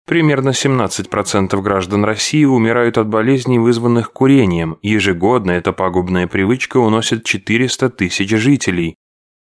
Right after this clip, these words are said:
Общее количество курящих у нас составляет сорок четыре миллиона человек, а это тридцать девять процентов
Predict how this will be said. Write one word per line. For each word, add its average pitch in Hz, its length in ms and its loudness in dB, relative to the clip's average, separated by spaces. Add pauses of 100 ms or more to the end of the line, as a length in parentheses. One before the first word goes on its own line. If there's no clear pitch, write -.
(140)
Общее 151 360 0
количество 113 680 0
курящих 110 640 0
у 101 80 2
нас 113 400 -2
составляет 143 640 0
сорок 127 300 0
четыре 120 460 0
миллиона 101 460 2
человек, 123 560 0
а 95 40 0
это 92 280 0
тридцать 98 500 -4
девять 113 380 -2
процентов 95 760 -2